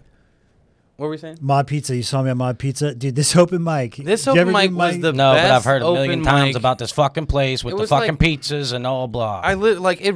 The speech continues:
Speaker 1: I feel like it ruined the expectations of, like, what open mic should
Speaker 2: Absolutely.
Speaker 1: be. 'Cause I started out at an open mic that had two dollar draft craft beers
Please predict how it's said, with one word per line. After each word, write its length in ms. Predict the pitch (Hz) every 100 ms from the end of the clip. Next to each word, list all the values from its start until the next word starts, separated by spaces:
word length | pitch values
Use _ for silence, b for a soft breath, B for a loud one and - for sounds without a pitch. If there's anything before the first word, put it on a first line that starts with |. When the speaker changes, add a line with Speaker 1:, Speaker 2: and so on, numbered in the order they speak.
| 160
Speaker 1:
I 80 | 180
feel 160 | - 277
like 140 | 285
it 60 | 170
ruined 440 | 143 185 202 190
the 140 | 165 160
expectations 760 | - 160 139 143 151 - 143
of, 100 | 123
like, 180 | 120 110
what 160 | 127 127
open 260 | 127 123
mic 100 | 120
should 60 | 123
Speaker 2:
Absolutely. 580 | - 120 110 104 110 104
Speaker 1:
be. 40 | B B B
'Cause 120 | 151
I 120 | 180
started 460 | 190 - 180 196 170
out 380 | 165 127 110 - b b b
at 120 | - 135
an 80 | 131
open 280 | 151 135 127
mic 240 | 110 110
that 120 | 123
had 200 | 113 110
two 240 | - - 196
dollar 340 | 202 185 170
draft 480 | 127 131 135 139 -
craft 480 | - 123 135 160 -
beers 500 | 143 113 107 110